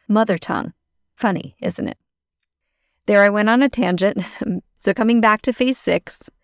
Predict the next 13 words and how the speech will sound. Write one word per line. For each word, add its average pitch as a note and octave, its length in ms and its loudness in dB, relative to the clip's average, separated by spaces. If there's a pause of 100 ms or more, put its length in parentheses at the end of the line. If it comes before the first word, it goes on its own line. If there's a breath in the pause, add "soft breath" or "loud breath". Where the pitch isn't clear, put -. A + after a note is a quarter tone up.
(300)
when G3 180 2
you G#3 100 2
personally D4 520 0
feel G3 320 2
that F3+ 100 -4
you've F3+ 180 -2
reached F#3 300 -2
that F#3 160 -2
magical F3 500 0
place G3+ 360 -2
of E3+ 100 -4
phase F#3 240 0
six, - 420 -4